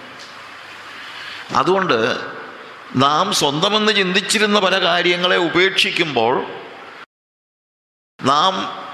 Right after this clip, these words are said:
ഡിസയറബിൾ എന്ന് നമുക്ക് ആവശ്യ-, നമുക്ക് സന്തോഷകരമെന്ന് ചിന്തിച്ചിരുന്ന പല കാര്യങ്ങളെ ഉപേക്ഷിക്കുമ്പോഴാണ്, ഉപേക്ഷിക്കുമ്പോൾ മാത്രമാണ് ദൈവത്തിൻ്റെ സത്യങ്ങളെ നമുക്ക് മനസ്സിലാക്കാൻ കഴിയുന്നത്. ആ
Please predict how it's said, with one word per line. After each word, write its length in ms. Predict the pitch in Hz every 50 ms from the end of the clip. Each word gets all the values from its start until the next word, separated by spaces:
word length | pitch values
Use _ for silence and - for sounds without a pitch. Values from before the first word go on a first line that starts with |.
| - 120
ഡിസയറബിൾ 600 | 135 127 - 156 165 180 196 202 202 202 196 196
എന്ന് 400 | 190 190 185 170 135 - - -
നമുക്ക് 300 | 123 139 160 160 - 139
ആവശ്യ-, 460 | 139 143 151 160 170 185 - - 131
നമുക്ക് 440 | 139 139 151 160 - - 185 180 160 - - - - - -
സന്തോഷകരമെന്ന് 920 | - - 131 127 139 143 196 202 190 208 202 196 196 196 196 190 185 185 180
ചിന്തിച്ചിരുന്ന 540 | 165 170 170 170 - - 165 165 165 160 156
പല 240 | - 151 147 147
കാര്യങ്ങളെ 580 | 151 - 139 135 135 143 143 135 139 135 135 139 - - - - - - - - - -
ഉപേക്ഷിക്കുമ്പോഴാണ്, 1120 | 120 120 143 151 143 - 151 143 139 139 135 123 120 107 101 98 95 95 95 92 117 110 - - - - - - - - - - - - - -
ഉപേക്ഷിക്കുമ്പോൾ 560 | 101 107 127 127 - 131 143 147 135 135 131
മാത്രമാണ് 920 | 123 117 110 123 135 - - - - 147 143 117 98 90 92 95 98 - - - - - - - - - - - -
ദൈവത്തിൻ്റെ 540 | 104 110 123 127 131 143 143 143 147 135 131
സത്യങ്ങളെ 600 | 123 - 110 101 - - 131 135 127 127 123 117
നമുക്ക് 320 | 101 98 98 101 - - 95
മനസ്സിലാക്കാൻ 680 | 92 92 95 - - 98 90 85 - 87 85 85 - 85
കഴിയുന്നത്. 400 | - - - - 76 - - - - - - - - - - - - - - - - - - - - - - - - - - - - - - - - - - - - - - -
ആ 120 | 110 123